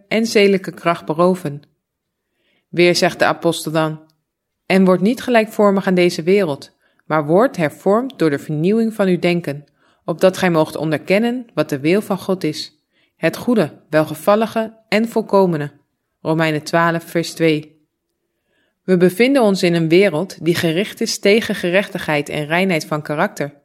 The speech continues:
en wel in het bijzonder tegen het groeien in genade. Waar we ook heen kijken, we zien verdorvenheid en corruptie, misvormdheid en zonde.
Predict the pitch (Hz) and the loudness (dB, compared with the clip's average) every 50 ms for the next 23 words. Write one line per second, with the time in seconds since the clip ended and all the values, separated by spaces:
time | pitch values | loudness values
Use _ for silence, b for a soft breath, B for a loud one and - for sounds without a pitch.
0 | _ _ _ _ _ _ _ _ _ _ _ _ - 151 170 185 220 247 247 226 | _ _ _ _ _ _ _ _ _ _ _ _ 0 0 2 2 0 0 0 2
1 | 196 170 160 160 165 160 151 151 151 147 131 - - 180 196 214 214 220 220 - | 4 4 4 4 2 0 -2 -4 -4 -6 -4 -2 -2 0 0 0 -2 -2 0 0
2 | 165 160 151 - 143 127 - - - - - 220 226 220 208 190 180 - 180 175 | 0 0 0 -2 -6 -8 -8 -12 -10 -4 -2 -2 0 0 0 -2 -2 -2 -2 0
3 | 180 185 180 170 151 139 - _ _ _ _ _ _ _ _ _ _ _ _ _ | 2 2 2 0 -2 -6 -10 _ _ _ _ _ _ _ _ _ _ _ _ _
4 | _ _ _ _ _ _ _ _ _ _ - 139 151 180 214 233 220 180 156 - | _ _ _ _ _ _ _ _ _ _ -4 -2 0 2 2 4 4 2 2 0
5 | - 160 156 170 180 180 196 185 185 196 185 - 180 247 247 b b b b b | -2 -4 -2 -2 -2 0 0 0 0 0 -2 -4 -8 -8 -10 b b b b b
6 | b _ - 156 160 151 - 208 226 262 247 - - 160 143 160 170 190 208 202 | b _ -4 -2 -2 0 0 2 2 0 0 -2 -2 -2 2 2 4 2 2 2
7 | - 180 170 156 151 151 151 147 151 147 - 147 151 180 208 196 - - 160 147 | 0 0 0 0 0 0 -2 -4 -6 -6 -6 -4 -4 -4 -4 -4 -6 -8 -10 -10
8 | 147 _ _ _ _ _ _ _ _ - 156 151 - - - 202 220 233 220 196 | -12 _ _ _ _ _ _ _ _ -6 -4 -4 -2 2 4 4 4 4 2 0
9 | 165 147 147 - 151 151 156 175 190 196 185 156 151 151 | 0 0 0 -2 -4 -2 0 2 2 2 0 -2 -4 -6